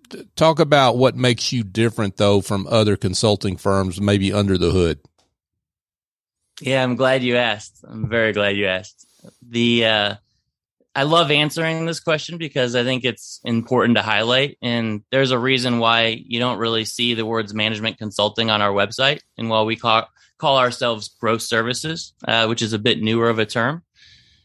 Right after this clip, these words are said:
Speaker 2: you see consulting firms charge you a retainer to interview you and tell you what you already know, or use a standard playbook that doesn't go to the heart of the company's issue.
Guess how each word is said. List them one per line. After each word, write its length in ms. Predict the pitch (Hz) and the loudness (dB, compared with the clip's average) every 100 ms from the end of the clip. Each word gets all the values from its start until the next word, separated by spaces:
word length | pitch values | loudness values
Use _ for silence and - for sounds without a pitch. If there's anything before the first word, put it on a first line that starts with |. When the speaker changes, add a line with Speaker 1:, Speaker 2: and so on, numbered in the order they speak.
| _ _ _ _ | _ _ _ _
Speaker 2:
you 120 | - | -6
see 220 | 127 151 | 2 2
consulting 600 | 135 147 139 170 175 180 | 2 0 4 2 2 0
firms 600 | 160 160 147 143 131 - | 0 2 4 2 0 -4
charge 380 | - 156 143 131 | -4 2 2 2
you 80 | 131 | 0
a 40 | |
retainer 500 | 120 120 120 110 117 | 0 -2 -2 0 0
to 80 | 113 | 0
interview 420 | - 117 117 117 | -2 0 0 2
you 280 | 120 120 120 | 2 2 0
and 120 | 113 | -2
tell 220 | 104 127 123 | -4 -2 -2
you 220 | 127 120 | -2 -2
what 160 | 117 | -4
you 120 | 110 110 | -2 0
already 280 | 113 120 | 2 0
know, 500 | 104 104 107 107 110 - | -2 -2 0 -2 -6 -6
or 160 | 120 | 0
use 280 | 120 139 143 | 2 4 2
a 60 | 139 | 0
standard 440 | - 127 123 123 - | 0 0 0 -4 -4
playbook 400 | 117 117 113 113 _ - | -2 0 0 -2 _ -4
that 220 | 107 - | -4 0
doesn't 380 | 123 123 123 107 | 0 2 -2 -2
go 140 | 120 | -2
to 100 | 117 | 0
the 120 | 101 | -4
heart 360 | 98 110 110 - | -4 0 0 0
of 140 | 110 104 | -6 -6
the 80 | |
company's 500 | 101 110 101 104 101 | -8 -8 -2 0 0
issue. 380 | - 101 - 139 | -2 -4 -2 -4